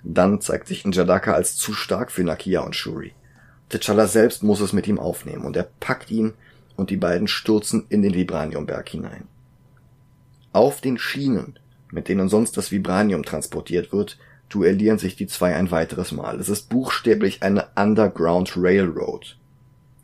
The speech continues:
Ein Begriff mit Vorgeschichte, so wurde im neunzehnten Jahrhundert nämlich das Netzwerk an Unterschlüpfen und Verbündeten genannt, mit dem Sklaven nach Kanada oder Mexiko in Sicherheit gebracht werden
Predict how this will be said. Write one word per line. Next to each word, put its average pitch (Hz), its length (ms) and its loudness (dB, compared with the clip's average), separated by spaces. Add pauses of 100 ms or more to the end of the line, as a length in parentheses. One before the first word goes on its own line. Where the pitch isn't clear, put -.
Ein 85 140 -4
Begriff 90 280 -4
mit 110 120 0
Vorgeschichte, 117 720 2 (460)
so 101 180 0
wurde 107 240 2
im 107 100 2
neunzehnten 104 500 2
Jahrhundert 104 440 4
nämlich 95 180 -2
das - 180 -4
Netzwerk 95 420 0
an 80 100 -2
Unterschlüpfen 104 720 -2
und 95 120 -4
Verbündeten 98 540 0
genannt, 85 380 -2 (300)
mit - 140 -4
dem 98 120 2
Sklaven 95 440 0
nach 80 160 -4
Kanada 110 600 2
oder 92 160 4
Mexiko 95 500 0
in 92 100 0
Sicherheit 92 360 -4
gebracht - 360 -10
werden - 280 -14